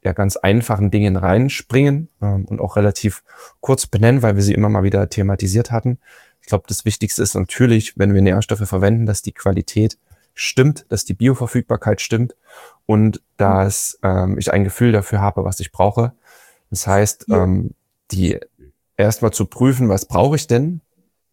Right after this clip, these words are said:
Speaker 1: ist vielleicht aus nährstofftherapeutischer Sicht, wenn du eine Krankheit behandeln willst oder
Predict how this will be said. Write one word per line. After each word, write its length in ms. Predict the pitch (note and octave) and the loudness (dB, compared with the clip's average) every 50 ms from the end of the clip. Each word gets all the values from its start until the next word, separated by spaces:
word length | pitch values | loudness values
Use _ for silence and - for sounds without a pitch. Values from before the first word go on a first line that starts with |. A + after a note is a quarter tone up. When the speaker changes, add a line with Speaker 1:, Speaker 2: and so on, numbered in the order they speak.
| _ - | _ -2
Speaker 1:
ist 280 | - G#2+ B2+ B2+ - | 0 0 0 0 -2
vielleicht 280 | - - G2 F#2+ G2+ - | -4 -2 -2 -2 -2 -2
aus 160 | G2+ - - _ _ _ | -6 -10 -12 _ _ _
nährstofftherapeutischer 960 | - A2 G#2 G#2+ A2 - A#2+ - - - G#2 F#2+ F#2+ - B2 C3+ D3 - - D3 | 2 2 4 4 2 0 -2 -4 -2 -2 -2 -2 0 2 2 2 2 2 -2 -2
Sicht, 220 | C3 C#3+ - - | -2 -4 -4 -2
wenn 100 | - A2 | -2 0
du 60 | G#2+ G#2 | 0 0
eine 100 | G#2 G2 | -2 -2
Krankheit 400 | - - G#2+ A#2+ - B2 A#2+ - | -2 -2 -2 -2 -2 -2 -4 -2
behandeln 380 | A2+ G#2+ A2 A#2 A#2 A2+ G#2+ | -2 0 0 0 0 0 0
willst 280 | G#2 A2+ A2+ - - - | 0 0 -2 -2 -4 -6
oder 260 | A2 - G2 G2+ - | -4 -2 -2 -4 -4